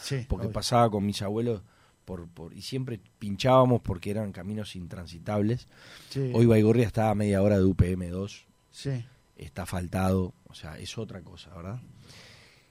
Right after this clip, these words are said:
Speaker 2: Eh, pero sigue siendo un pueblo que no está gestionado por
Speaker 1: Sí, sí.
Speaker 2: nadie, o sea, ute lo tiene como en un costado. Entonces,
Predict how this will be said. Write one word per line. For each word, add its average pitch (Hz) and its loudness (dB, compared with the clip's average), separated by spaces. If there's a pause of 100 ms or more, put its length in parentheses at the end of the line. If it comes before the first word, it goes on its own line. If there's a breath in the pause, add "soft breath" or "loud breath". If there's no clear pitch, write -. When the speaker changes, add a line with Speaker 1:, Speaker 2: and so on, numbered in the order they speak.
(180)
Speaker 2:
Eh, 98 -2
pero 110 2
sigue 151 2
siendo 135 0
un 120 -4
pueblo 135 8
que 107 0
no 110 2
está 113 0
gestionado 101 -4
por - -10
Speaker 1:
Sí, 151 -2
sí. 107 -2
Speaker 2:
nadie, 98 2
o - -16
sea, 85 -10
ute 87 -8
lo 104 -4
tiene 104 -8
como 92 -8
en 90 -8
un 90 -8
costado. 87 -6 (1040 loud breath)
Entonces, 101 -4